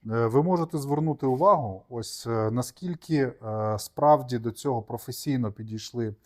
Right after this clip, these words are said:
у EcoFlow. Ось цей вихід, який називається, здається, PINGO, е, наскільки він отут, е, ну, справді якісно зроблений.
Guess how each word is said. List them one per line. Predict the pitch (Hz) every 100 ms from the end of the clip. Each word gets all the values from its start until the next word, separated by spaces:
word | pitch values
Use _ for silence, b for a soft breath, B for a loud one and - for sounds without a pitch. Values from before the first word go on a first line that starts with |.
| b b b
у | - 113
EcoFlow. | 113 117 113 160 185 202 202 b b b
Ось | 107 -
цей | - 147
вихід, | 123 151 180 139
який | 117 -
називається, | 120 117 120 117 -
здається, | 110 110 110
PINGO, | 104 113 113 135 185 226 - _ _ _ _ _ _ _ _ _ _ -
е, | 104 104 101 101 101 95 - -
наскільки | 110 107 - 185 - 139
він | 110 131 170 185 -
отут, | 110 - 143 147 -
е, | - 107 107 104 104 101 101
ну, | 113
справді | 117 - 135 147 120 -
якісно | 104 135 123 - 113
зроблений. | 98 117 98 92 95